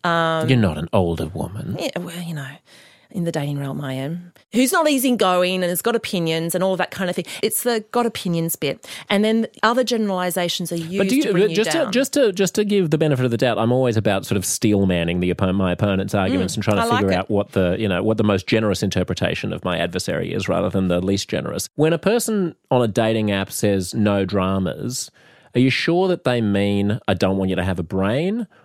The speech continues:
Speaker 2: or are you sure that they don't mean, and they, they may mean both, th-, they don't, they don't mean, "I don't want someone who's gonna be highly self-entitled and is always gonna want me to be perfect in every way,"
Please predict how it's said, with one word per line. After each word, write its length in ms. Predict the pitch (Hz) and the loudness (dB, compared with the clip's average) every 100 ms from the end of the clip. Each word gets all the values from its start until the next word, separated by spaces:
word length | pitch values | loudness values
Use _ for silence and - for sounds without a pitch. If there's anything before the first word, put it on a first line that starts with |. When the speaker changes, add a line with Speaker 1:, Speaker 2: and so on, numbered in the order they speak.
| _ | _
Speaker 2:
or 140 | 120 | 2
are 40 | 107 | 4
you 120 | 107 | 2
sure 300 | - 117 107 | 0 2 2
that 120 | 101 | 2
they 320 | 107 101 95 92 95 | 0 0 0 -2 -4
don't 300 | 110 101 95 - _ - | 0 2 0 -6 _ 0
mean, 440 | 104 95 90 87 | 4 4 2 0
and 180 | 107 107 | 2 2
they, 140 | 101 92 | 2 0
they 160 | - 98 | 0 2
may 120 | 95 | 2
mean 220 | 90 85 | 2 0
both, 380 | 85 98 69 - | 0 0 -2 -6
th-, 200 | 127 104 | -4 0
they 160 | 113 104 | 2 2
don't, 260 | 98 101 104 | 2 0 0
they 100 | 95 | 0
don't 260 | 95 92 | 2 0
mean, 440 | 104 92 90 90 87 _ | 0 2 2 0 -4 _
"I 60 | 107 | 2
don't 200 | 117 120 | 2 2
want 180 | 117 | 0
someone 320 | - 104 101 95 | 0 0 2 2
who's 220 | 98 90 | 0 2
gonna 180 | 95 87 | 0 2
be 180 | 92 | 2
highly 400 | 92 - 110 110 | 0 0 2 2
self-entitled 840 | 101 101 90 98 90 87 87 92 87 | 2 0 0 -2 0 0 0 0 0
and 100 | 90 | 0
is 120 | 85 | 2
always 300 | 92 92 90 | 2 2 0
gonna 140 | 90 90 | 0 0
want 220 | 87 - | -2 0
me 200 | 90 87 | 0 0
to 100 | 90 | 0
be 100 | 85 | -4
perfect 440 | 80 92 90 90 | -2 0 0 -2
in 80 | 92 | 0
every 220 | 87 85 | 0 0
way," 680 | 82 92 90 76 - 92 117 | 0 0 0 -2 -4 -4 -4